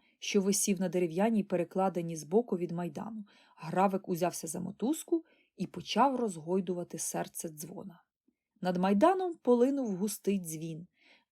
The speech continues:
На вулицях з'явилися перші містяни. Вони поспішали на майдан,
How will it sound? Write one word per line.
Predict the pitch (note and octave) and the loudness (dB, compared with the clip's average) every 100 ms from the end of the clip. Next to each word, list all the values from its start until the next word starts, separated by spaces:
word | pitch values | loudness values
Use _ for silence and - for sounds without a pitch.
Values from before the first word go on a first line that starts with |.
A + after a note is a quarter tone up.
| - | -10
На | F3 | -6
вулицях | D#3+ B3+ E4+ E4+ F4 | 0 4 4 4 0
з'явилися | D4 G#3+ E3+ A#3 B3 B3+ | 4 2 2 0 -2 -6
перші | G#3 F#3+ - A3+ | -4 -6 -4 -4
містяни. | B3 B3 - F3 D#3+ D#3+ _ - - - | -4 -6 -12 -14 -14 -18 _ -20 -20 -6
Вони | F#3 D4+ | 0 2
поспішали | F#4+ D#4+ - C4 - D4+ D#4+ D4+ C#4 | 2 -2 -2 -2 0 2 4 2 0
на | A3 A#3+ | 0 4
майдан, | A#3 F3 G3 F3+ | 4 4 2 0